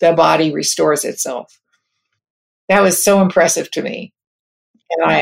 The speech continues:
and I think it's related to what we're saying. If people think they have to, you know, "Is this gonna be such a long process? It's so hard." But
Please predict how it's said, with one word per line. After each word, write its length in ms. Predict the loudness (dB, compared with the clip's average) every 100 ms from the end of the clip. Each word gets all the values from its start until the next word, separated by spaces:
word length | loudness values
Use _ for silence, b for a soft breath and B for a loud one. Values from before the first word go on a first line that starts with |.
| 0
and 140 | -2
I 180 | 0 -2
think 240 | -2 -2
it's 200 | -2 -2
related 360 | 0 4 4 4
to 60 | 2
what 160 | 2
we're 100 | 2
saying. 380 | 0 2 4 2
If 120 | -2
people 300 | -4 -2 -2
think 240 | 0 -2 0
they 140 | 0
have 200 | 2 -2
to, 100 | -4
you 100 | -4
know, 180 | -2 -2
"Is 140 | -2
this 160 | -4 -4
gonna 200 | -4 -4
be 120 | -4
such 260 | -4 -6 -4
a 60 |
long 260 | -2 -4 -6
process? 560 | -8 -4 -2 -2 -4 -6
It's 140 | -8
so 140 | -10 -6
hard." 360 | 0 2 0 -2 b b b b b b -2
But 200 | -2